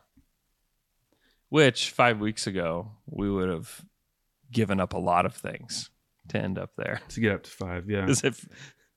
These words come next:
Speaker 1: it felt like they were gonna end up at eight.
Speaker 2: Yeah, I mean,
Speaker 1: You know?
Speaker 2: the, the good news, I don't know if it's that good news, but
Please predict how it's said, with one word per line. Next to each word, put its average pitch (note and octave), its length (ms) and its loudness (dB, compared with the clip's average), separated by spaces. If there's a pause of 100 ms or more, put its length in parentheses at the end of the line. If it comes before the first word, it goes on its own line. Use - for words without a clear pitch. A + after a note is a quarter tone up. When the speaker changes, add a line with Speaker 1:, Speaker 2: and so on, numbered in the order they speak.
(500)
Speaker 1:
it D3 140 4
felt C3+ 180 6
like C3 140 2
they B2 100 2
were A2 100 2
gonna A2 160 -2
end A2 160 -2
up G2 120 -2
at - 180 -4
eight. - 460 -6 (540)
Speaker 2:
Yeah, G#2+ 420 6
I B2 80 4
mean, C#3+ 140 8
Speaker 1:
You G#2 60 -10
know? E2+ 260 -10 (140)
Speaker 2:
the, C#3 280 2
the C3 100 2
good E3 260 4
news, E3+ 380 0
I C3 80 4
don't B2+ 100 4
know G#2+ 120 4
if F#2+ 60 -2
it's F#2 100 -4
that G#2+ 240 2
good F#2 120 -2
news, F#2 260 -2
but G2+ 240 0